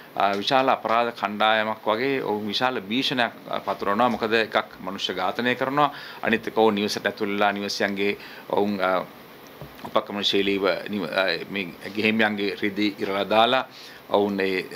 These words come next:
අ, ඔවුන් සියලු දෙනා ඉදිරිපිට මේ කාන්තාවන් දූෂණය කරනවා. අ, ඒ වගේම, අ, දේපල, ඔවුන්ගේ තියෙන දේපල, අ,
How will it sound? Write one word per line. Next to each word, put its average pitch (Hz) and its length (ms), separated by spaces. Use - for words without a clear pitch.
අ, 98 300
ඔවුන් 107 140
සියලු 107 260
දෙනා 110 200
ඉදිරිපිට 98 440
මේ 98 160
කාන්තාවන් 95 640
දූෂණය 117 460
කරනවා. 139 380
අ, 101 400
ඒ 110 120
වගේම, 123 440
අ, 135 240
දේපල, 127 300
ඔවුන්ගේ 101 240
තියෙන 110 280
දේපල, 117 420
අ, 101 260